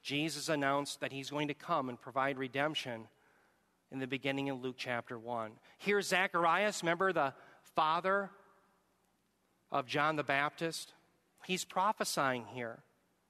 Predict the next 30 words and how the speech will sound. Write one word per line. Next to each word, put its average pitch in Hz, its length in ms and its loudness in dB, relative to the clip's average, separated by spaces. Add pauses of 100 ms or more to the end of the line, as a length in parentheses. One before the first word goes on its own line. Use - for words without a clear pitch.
(320)
Right 170 160 4
after 196 260 2
he 180 80 2
had 180 120 2 (220)
the 147 120 -4 (280)
birth 175 280 2
of 139 100 0
his 202 240 0
son, 120 460 -2 (880)
he's 160 220 -4
prophesying 165 680 0
about 139 220 0
the 143 80 -6
coming 151 400 0
of - 120 -6
Christ. 131 640 -4 (720)
Zechariah's 160 680 4
mouth 151 280 4
has 135 120 -4
been 139 240 0
loosed. 170 300 0
He 160 80 -2
says, 147 260 0
"Blessed 180 540 0
be 180 160 2
the 160 100 0
Lord 160 300 2
God 165 240 4
of 147 80 -4
Israel, 165 520 2